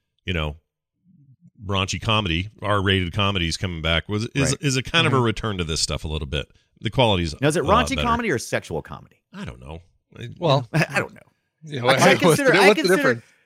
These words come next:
Speaker 2: I consider, well, I consider Porky's to be kind of raunchy comedy, and this to mostly be a sexual comedy because most of it revolves around a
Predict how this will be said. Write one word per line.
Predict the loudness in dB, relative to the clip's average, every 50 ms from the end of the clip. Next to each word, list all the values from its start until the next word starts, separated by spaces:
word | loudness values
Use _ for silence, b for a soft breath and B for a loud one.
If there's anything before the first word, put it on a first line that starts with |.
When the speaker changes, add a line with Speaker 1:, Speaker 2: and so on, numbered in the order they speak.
| b b b
Speaker 2:
I | 0 0 0
consider, | 0 -2 -6 -4 -2 0
well, | 2 2
I | 2 0
consider | 0 -4 -8 -8 -4 -2 -2 -2
Porky's | -4 _ -4 -4 -4 -4 -4 -4 -4 -4 -4 -6 -8 -10 -14 -16 -18 _ _ _ _ _
to | -6 -6 -4
be | -4 -4 -4 -4 -4 -6
kind | -8 -8 -6 -6 -4 -2
of | -2 -2 -2 -2 -6 -14 -18 -18
raunchy | -16 -12 -8 -6 -4 -4 -4 -4 -6 -8 -10 -12 -12 -12 _ _
comedy, | -8 -6 -4 -4 -2 -2 -2 -2 -2 -2 -2
and | -4 -4 -2 -2
this | -2 -2 -2 -4
to | -4 -4
mostly | -2 0 -2 -2 -2 -4 -4 -4
be | -4 -2 -2 0 2 0
a | 0
sexual | 0 -2 -4 -2 -2 -2 -2 -4 -6 -6 -6
comedy | -6 -4 -4 -4 -4 -4 -4 -4
because | -4 -4 -6 -4 -2 -2 -2 -4 -4
most | -6 -4 -2 -2 -2 -2 -4 -4
of | -2 -2 0
it | -2 -2 -4 _ _ _ _ _ _ _ _ _ _ _ _ -16
revolves | -12 -12 -10 -6 -2 0 0 2 0 0 -2 -6 -8
around | -6 -4 -4 -4 -4 -4 -4 -6 -6 -8 -12 -16 _ -8
a | -6 -4 -4 -4 -4 -6 -8 -12